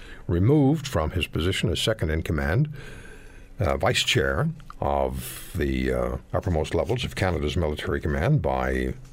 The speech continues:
the boss. Now we have, uh, Lieutenant General Paul Winnick deciding that he's leaving because, uh, he was offered, well, he was given Mark Norman's job, and then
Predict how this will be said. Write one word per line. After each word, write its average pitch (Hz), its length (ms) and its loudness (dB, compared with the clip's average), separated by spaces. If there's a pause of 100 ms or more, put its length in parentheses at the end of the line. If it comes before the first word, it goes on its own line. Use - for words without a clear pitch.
(600)
the 73 140 -2
boss. - 680 0 (400)
Now 123 160 4
we 175 140 6
have, 135 340 4
uh, 110 460 4 (720)
Lieutenant 139 400 2
General 95 280 2
Paul 107 400 4
Winnick 139 420 2 (640)
deciding 82 480 2
that 76 160 -2 (100)
he's 175 480 2 (240)
leaving 87 420 0 (680)
because, 104 720 2 (720)
uh, 80 480 2
he 98 160 0
was 90 140 2
offered, 92 480 0 (880)
well, - 80 2
he 98 60 2
was 85 140 0
given 151 280 4
Mark 92 240 0
Norman's 95 360 2
job, 131 440 4
and 78 160 2
then 92 260 2